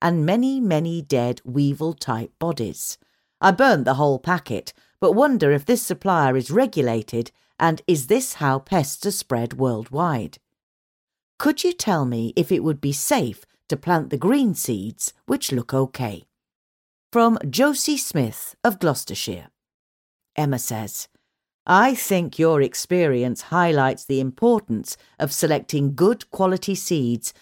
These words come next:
from a reliable source, and it is very worrying that seeds could perhaps be imported seemingly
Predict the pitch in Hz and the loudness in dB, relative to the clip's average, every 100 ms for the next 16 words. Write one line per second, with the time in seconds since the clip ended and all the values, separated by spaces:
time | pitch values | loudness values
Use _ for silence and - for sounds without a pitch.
0 | _ - 190 202 202 208 240 175 120 131 | _ 2 4 6 6 6 6 4 0 -2
1 | 127 - 170 123 107 - - _ _ - | -4 0 0 0 -4 -8 -10 _ _ 0
2 | 254 240 233 220 311 190 143 208 208 131 | 2 2 0 0 2 2 2 2 4 2
3 | 123 131 - - 233 180 139 - 139 143 | 2 0 -2 0 2 2 -2 -2 -4 -2
4 | 156 233 - - 151 135 135 - 208 190 | 0 -2 -4 -4 0 0 -2 0 0 2
5 | 135 127 - 294 277 170 123 127 127 | -2 -4 -4 -2 0 0 0 0 -2